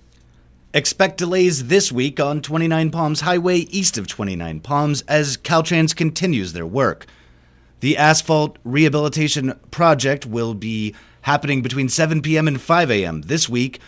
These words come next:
with the possibility of daytime work from six A M to three P M. Delays are expected to be about fifteen minutes,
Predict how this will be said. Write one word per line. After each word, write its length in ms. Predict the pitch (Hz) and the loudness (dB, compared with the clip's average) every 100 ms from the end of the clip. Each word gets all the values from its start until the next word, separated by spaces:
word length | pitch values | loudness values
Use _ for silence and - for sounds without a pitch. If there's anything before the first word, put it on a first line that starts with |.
| - | -6
with 140 | 139 | -4
the 80 | 135 | -4
possibility 760 | - 160 160 160 147 156 117 92 | 0 2 2 0 -2 -2 -2 -4
of 140 | 78 | -4
daytime 400 | 104 98 101 92 | -6 -4 -6 -4
work 240 | 95 127 | -4 -6
from 200 | - 135 | -4 -4
six 300 | 127 - 156 | -2 -2 -2
A 100 | 160 | 0
M 140 | 160 156 | 2 2
to 100 | 151 | -2
three 240 | 147 170 | 0 0
P 160 | 160 110 | 0 -4
M. 200 | 80 - - - _ | -4 -10 -20 -20 _
Delays 400 | - 123 143 156 | -6 -2 2 2
are 120 | 147 143 | 2 -2
expected 580 | - 151 151 143 - | 0 -2 0 -6 -8
to 100 | - | -10
be 280 | 135 147 147 | -4 -2 -2
about 280 | - 147 156 | 0 0 0
fifteen 440 | 156 151 - 143 | 0 -2 -2 0
minutes, 340 | 135 147 110 | 0 0 -2